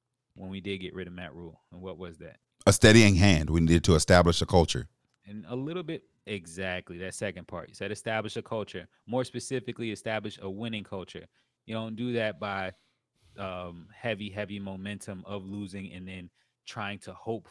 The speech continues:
Speaker 1: for a draft pick. There's no, there's no guarantee in any of that. And then even if a top prospective draft pick comes, a once-in-a-lifetime talent or whatever like that,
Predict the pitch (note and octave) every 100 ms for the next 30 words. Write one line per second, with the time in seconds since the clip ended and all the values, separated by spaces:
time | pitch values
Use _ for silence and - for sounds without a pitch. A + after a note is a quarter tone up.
0 | _ G2+ G2+ G2 G2 F#2 G2 F#2+ G2 _
1 | - G2 G#2 F#2 G2 A2 G2+ G2+ F#2+ A#2+
2 | A#2 A2 A2+ A2 - A2+ G#2+ F#2+ F#2+ F2+
3 | F#2+ G#2+ _ _ - A2+ A2 A#2 B2+ A#2+
4 | A#2+ A2+ - - A#2 - _ _ _ _
5 | _ - A#2+ G#2+ - B2 A2 - G#2+ F#2+
6 | F2+ A2 A2 - - G2+ - A2 G#2 G2+
7 | - _ _ - G2+ A2 A2 A2 G#2 G#2+
8 | G#2+ - G#2+ G#2 - - G#2 G#2 G2+ G2
9 | G2+ G2+ G2 G2 F#2 G2+ G2 F#2+